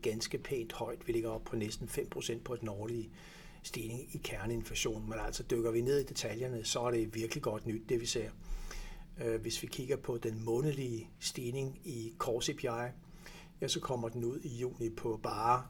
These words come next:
hvis man sådan går ud på anden decimalen, øh, så kommer vi ud med en stigning på bare nul komma seksten procent.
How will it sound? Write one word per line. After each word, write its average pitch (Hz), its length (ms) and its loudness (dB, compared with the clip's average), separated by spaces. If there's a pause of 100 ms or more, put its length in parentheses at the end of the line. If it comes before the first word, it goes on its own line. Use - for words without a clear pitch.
hvis 139 200 -2
man 120 100 -4
sådan 123 180 -4
går 107 120 0
ud 107 120 0
på 117 240 -4
anden 151 160 6
decimalen, 131 560 6 (180)
øh, 120 120 -2
så - 120 -6
kommer 110 280 0
vi 107 120 0
ud 113 100 0
med 110 140 -8
en 110 80 -4
stigning 120 320 -2
på - 100 -10
bare 110 220 0
nul 110 160 -2
komma 117 200 -2
seksten 113 420 0
procent. - 460 -2